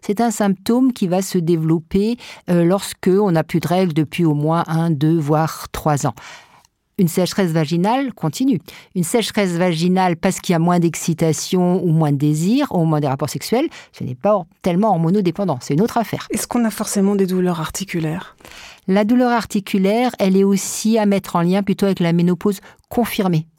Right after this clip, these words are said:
Speaker 1: Parce qu'on a des récepteurs aux œstrogènes dans l'articulation et quand on n'a plus d'œstrogène,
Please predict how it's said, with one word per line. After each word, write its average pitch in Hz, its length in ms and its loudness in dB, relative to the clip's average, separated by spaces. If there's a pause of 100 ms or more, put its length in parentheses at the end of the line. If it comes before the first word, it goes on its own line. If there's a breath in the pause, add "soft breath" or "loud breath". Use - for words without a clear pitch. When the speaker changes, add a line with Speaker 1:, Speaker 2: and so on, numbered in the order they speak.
(320 loud breath)
Speaker 1:
Parce 170 160 -4
qu'on 170 120 0
a 165 120 2
des 160 160 2
récepteurs 247 580 -2
aux 214 160 0
œstrogènes 180 500 0
dans 196 120 0
l'articulation 147 680 -4
et 214 80 -2
quand 180 180 -2
on 160 60 0
n'a 131 140 0 (120)
plus 165 300 0
d'œstrogène, 165 640 -2